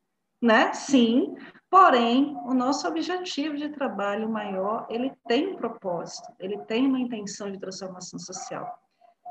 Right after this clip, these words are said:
E, é, eu, eu, eu acho que eu vou complementar ali, que eu acho que a gente tem, a gente tem um terceiro dom no Estar Urbano, que eu acho muito bonito, que é o da comunicação.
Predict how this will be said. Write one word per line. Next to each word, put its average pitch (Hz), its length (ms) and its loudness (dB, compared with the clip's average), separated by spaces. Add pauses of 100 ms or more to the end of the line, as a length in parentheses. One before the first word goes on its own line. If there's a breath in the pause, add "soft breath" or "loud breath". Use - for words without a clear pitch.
(160)
E, 247 440 2
é, 226 760 6
eu, 240 280 6
eu, 247 160 6 (220)
eu 240 80 8
acho 254 160 4
que 302 60 -2
eu 269 60 2
vou 294 120 0
complementar 285 560 2
ali, 240 240 0
que 240 100 -2
eu 233 120 2
acho 240 200 0
que - 60 -2
a 254 40 2
gente 254 280 0
tem, 254 420 0
a 214 140 -4
gente 240 260 -2
tem 254 160 0
um 254 60 2
terceiro 262 480 -2
dom 208 300 0
no 202 100 -6
Estar 202 260 -8
Urbano, 202 680 -2 (200)
que - 80 -12
eu 214 80 -4
acho 220 240 -4
muito 262 280 -2
bonito, 269 560 2 (720)
que 349 160 2
é 302 160 8
o 370 40 2
da 370 200 2
comunicação. 320 960 -6